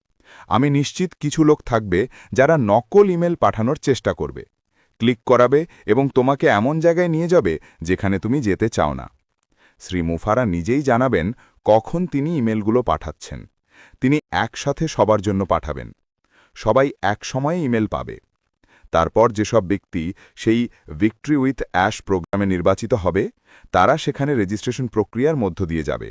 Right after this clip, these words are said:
তারা ভেতরে প্রবেশ করবে এবং তাদের নিজস্ব আমন্ত্রণ লিংক পাবে, যার মাধ্যমে অন্যরাও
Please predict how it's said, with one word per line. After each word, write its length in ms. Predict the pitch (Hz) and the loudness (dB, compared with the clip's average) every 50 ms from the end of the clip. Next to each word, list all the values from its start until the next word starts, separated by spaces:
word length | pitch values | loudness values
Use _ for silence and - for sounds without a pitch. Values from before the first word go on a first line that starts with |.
| - _ _ _ _ _ _ _ _ _ _ _ - | -16 _ _ _ _ _ _ _ _ _ _ _ -2
তারা 220 | 82 85 85 80 | 0 2 2 0
ভেতরে 340 | 76 87 95 - - 123 127 | 0 -2 -2 0 2 2 2
প্রবেশ 320 | - - 101 98 120 123 - | 2 2 2 2 2 0 0
করবে 300 | - 127 127 120 135 156 175 - - - - - | 0 -2 0 0 0 -2 -2 -4 -12 -20 -8 -4
এবং 200 | 92 101 113 131 135 | -2 0 0 2 2
তাদের 260 | - 120 110 123 123 113 | 2 2 2 2 2 2
নিজস্ব 340 | 104 101 98 127 139 - - - 160 | 0 0 0 0 -2 -2 0 0 2
আমন্ত্রণ 460 | 127 104 107 110 123 - - 131 123 | 2 2 2 0 -2 -4 -4 -2 -2
লিংক 260 | 98 87 95 113 120 - | 0 0 0 0 -2 0
পাবে, 280 | - 107 90 85 107 156 - _ _ _ _ _ | 0 2 2 2 0 -2 -4 _ _ _ _ _
যার 220 | - 104 120 120 110 | 2 4 4 4 4
মাধ্যমে 420 | 95 90 95 95 95 135 156 165 - - _ | 2 0 0 -2 -4 -4 -4 -6 -6 -8 _
অন্যরাও 520 | - 113 127 147 170 202 220 180 120 95 | -4 -2 -2 0 0 2 4 4 6 4